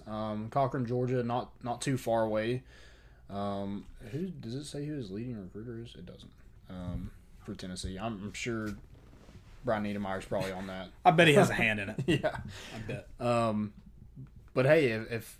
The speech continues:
Speaker 1: he's supposed to make his decision August fifteenth, so we got a month to sway him to, to Tennessee. It's gonna be tough to keep Georgia and, and Alabama out of it, but I don't
Speaker 2: Who's
Speaker 1: think, I don't think this one's gonna be over until signing day. I'll, I'll
Speaker 2: I'd,
Speaker 1: say
Speaker 2: no,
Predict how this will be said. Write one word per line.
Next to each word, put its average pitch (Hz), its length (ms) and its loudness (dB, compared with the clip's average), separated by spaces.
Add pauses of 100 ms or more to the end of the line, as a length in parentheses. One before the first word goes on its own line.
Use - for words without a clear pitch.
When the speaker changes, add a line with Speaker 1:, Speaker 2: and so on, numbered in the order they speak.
(140)
Speaker 1:
he's 131 300 2
supposed 180 200 4
to 170 40 0
make 156 160 6
his 151 140 4
decision 147 480 2
August 127 300 2
fifteenth, 139 480 0
so 127 100 0
we 127 60 2
got 131 140 4
a 117 40 4
month 123 440 0
to 107 280 -2 (720)
sway 123 340 0
him 127 200 2
to, 107 280 -2
to 101 140 -8
Tennessee. 123 480 0
It's 120 120 0
gonna 139 120 0
be 120 100 2
tough 127 360 0
to 104 260 -2 (260)
keep 117 220 -2
Georgia 113 480 -2 (500)
and, 104 240 -8
and 113 160 -4
Alabama 110 520 -2
out 104 220 -2
of 107 160 0
it, 110 120 -6 (120)
but 98 280 -4 (1500)
I - 60 6
don't 156 80 8
Speaker 2:
Who's - 0 -
Speaker 1:
think, 170 260 8
I 208 80 10
don't 302 120 10
think 247 160 8
this 208 140 10
one's 196 140 8
gonna 180 140 12
be 147 180 6
over 131 360 4
until 107 720 2
signing 98 340 0
day. 90 180 -12
I'll, 110 160 2
I'll 98 60 2
Speaker 2:
I'd, 170 140 8
Speaker 1:
say 135 120 -2
Speaker 2:
no, 127 60 -2